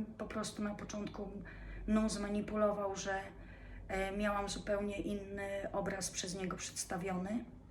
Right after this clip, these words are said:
a później mi zagroził, że właśnie, e, jak mu powiedziałam: "Marcin, w końcu ktoś zobaczy, w końcu ktoś zareaguje", bo Xavier miał siniaki na buzi, to Marcin mi właśnie powiedział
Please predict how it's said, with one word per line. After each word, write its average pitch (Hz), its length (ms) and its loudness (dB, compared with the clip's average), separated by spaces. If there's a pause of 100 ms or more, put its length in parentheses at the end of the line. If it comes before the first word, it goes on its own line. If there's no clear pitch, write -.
(1000)
a 180 80 -4
później 214 320 4
mi 208 120 6
zagroził, 185 680 2
że 190 140 -4
właśnie, 185 560 2 (680)
e, 180 340 2 (1400)
jak 180 200 2
mu 190 120 0
powiedziałam: 185 560 2
"Marcin, 185 520 4
w 175 100 -10
końcu 190 340 -4
ktoś 190 300 -4
zobaczy, 190 640 0 (360)
w - 60 -16
końcu 208 360 0
ktoś 190 260 -2
zareaguje", 185 800 2 (480)
bo 185 100 0
Xavier 185 440 2
miał 185 240 0
siniaki 185 480 0
na 185 160 0
buzi, 180 420 -2 (500)
to 190 120 0
Marcin 190 420 2
mi 190 80 0
właśnie 180 360 0
powiedział 180 640 0